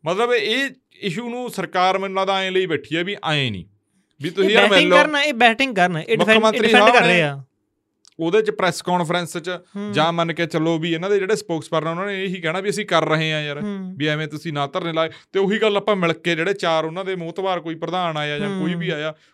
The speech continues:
Speaker 1: ਉਹਨਾਂ ਨੂੰ ਮਿਲ ਕੇ ਮੈਨੂੰ ਨਹੀਂ ਲੱਗਦਾ
Speaker 2: ਵੀ
Speaker 1: ਵੀ
Speaker 2: ਕਹੇ ਬਈ
Speaker 1: ਕੋਈ
Speaker 2: ਦੋ ਸਾਲ ਖੜ ਜਾਓ ਭਾਈ, ਸਾਨੂੰ ਕੰਮ ਕਾਰ ਕਰ ਲੈਣ ਦਿਓ, ਹਜੇ ਸਿੱਖੀ
Speaker 1: ਹਾਂ।
Speaker 2: ਜਾਂਦੇ ਆ, ਥੋੜੇ ਮਸਲੇ ਹੱਲ ਕਰਾਂਗੇ, ਕੋਈ ਗੱਲ ਨਹੀਂ
Speaker 1: ਹਾਂ,
Speaker 2: ਅਸੀਂ।
Speaker 1: ਹਾਂ, ਹਾਂ, ਹਾਂ, ਹਾਂ।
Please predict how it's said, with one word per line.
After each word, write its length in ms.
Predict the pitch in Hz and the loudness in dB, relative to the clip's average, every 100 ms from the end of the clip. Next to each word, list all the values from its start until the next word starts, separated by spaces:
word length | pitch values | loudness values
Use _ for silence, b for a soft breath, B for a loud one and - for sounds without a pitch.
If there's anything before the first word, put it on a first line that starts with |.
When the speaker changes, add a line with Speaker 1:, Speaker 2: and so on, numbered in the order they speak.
| _ | _
Speaker 1:
ਉਹਨਾਂ 160 | 139 180 | -6 -4
ਨੂੰ 120 | 202 | -2
ਮਿਲ 140 | 165 | -2
ਕੇ 200 | 156 160 170 165 147 143 | -2 -2 -2 -2 -6 -12
ਮੈਨੂੰ 280 | 131 135 143 | -10 -8 -6
ਨਹੀਂ 120 | 131 | -6
ਲੱਗਦਾ 240 | 120 113 208 | -4 0 0
Speaker 2:
ਵੀ 80 | |
Speaker 1:
ਵੀ 60 | 214 | 0
Speaker 2:
ਕਹੇ 120 | 208 | 0
ਬਈ 120 | 220 | 0
Speaker 1:
ਕੋਈ 100 | 233 | 0
Speaker 2:
ਦੋ 180 | 170 185 | -2 -2
ਸਾਲ 200 | 170 170 | 0 0
ਖੜ 180 | 151 156 | 0 -2
ਜਾਓ 120 | 170 | -2
ਭਾਈ, 180 | 185 202 | 0 0
ਸਾਨੂੰ 240 | 202 185 | 2 -2
ਕੰਮ 260 | 180 165 165 | 0 0 0
ਕਾਰ 220 | 147 151 | -2 -4
ਕਰ 180 | 139 139 | -2 -4
ਲੈਣ 160 | 147 185 | -2 0
ਦਿਓ, 120 | 202 | 2
ਹਜੇ 140 | 208 | 2
ਸਿੱਖੀ 300 | 190 165 123 | 0 -2 0
Speaker 1:
ਹਾਂ। 60 | 170 | 2
Speaker 2:
ਜਾਂਦੇ 280 | 170 156 160 | 2 4 4
ਆ, 160 | 233 | 4
ਥੋੜੇ 420 | 269 - _ 185 | 0 -12 _ -2
ਮਸਲੇ 260 | 190 180 208 | 0 4 4
ਹੱਲ 180 | 190 185 | 4 2
ਕਰਾਂਗੇ, 280 | 170 160 165 | 2 2 2
ਕੋਈ 120 | 170 | 4
ਗੱਲ 140 | 160 | 4
ਨਹੀਂ 120 | 147 | 4
Speaker 1:
ਹਾਂ, 20 | 151 | 4
Speaker 2:
ਅਸੀਂ। 160 | 151 | 2
Speaker 1:
ਹਾਂ, 80 | 139 | 0
ਹਾਂ, 160 | 135 117 | -4 -10
ਹਾਂ, 180 | 104 | -12
ਹਾਂ। 420 | 95 87 85 87 | -14 -18 -20 -20